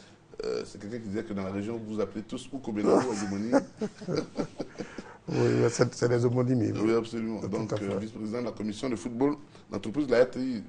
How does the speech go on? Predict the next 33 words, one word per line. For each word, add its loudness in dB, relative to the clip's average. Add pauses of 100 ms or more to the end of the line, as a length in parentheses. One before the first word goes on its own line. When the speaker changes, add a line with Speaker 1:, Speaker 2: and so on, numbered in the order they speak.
Speaker 1:
veut 2
bien 0
participer. -8
Malheureusement, 0
nous, 0
notre -8
programme, -2 (600)
tellement, 0 (160)
euh, -4 (880)
Speaker 2:
Oui, 6
c'est 10
que 10
Speaker 1:
on 6
a, 4
on 2
a 8
du 2
mal 2
à 2
participer, -8
sinon, -6
malheureusement, -6 (560)
on -8
va 6
mettre 0
à 4
mal 2
toutes -12
les 0
autres -4
équipes, -8
mais -4
bon, -4